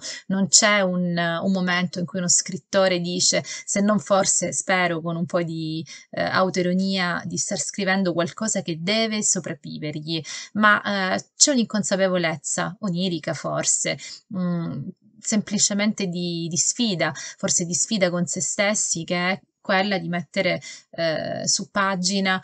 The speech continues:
una storia, eh, che in quel momento sembra con-,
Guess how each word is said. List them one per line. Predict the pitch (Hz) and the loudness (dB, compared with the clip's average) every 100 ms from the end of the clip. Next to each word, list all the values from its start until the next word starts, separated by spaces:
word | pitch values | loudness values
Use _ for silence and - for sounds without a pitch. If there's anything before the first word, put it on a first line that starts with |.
| - | -6
una | - 190 | -4 0
storia, | 190 - 214 202 208 202 196 - 175 | 4 6 6 6 6 2 0 0 -4
eh, | - | -2
che | |
in | 196 | -4
quel | - 196 | 0 2
momento | 196 202 220 196 | 2 2 0 2
sembra | - 185 196 180 170 165 | 2 2 2 2 2 0
con-, | 165 180 | -2 -4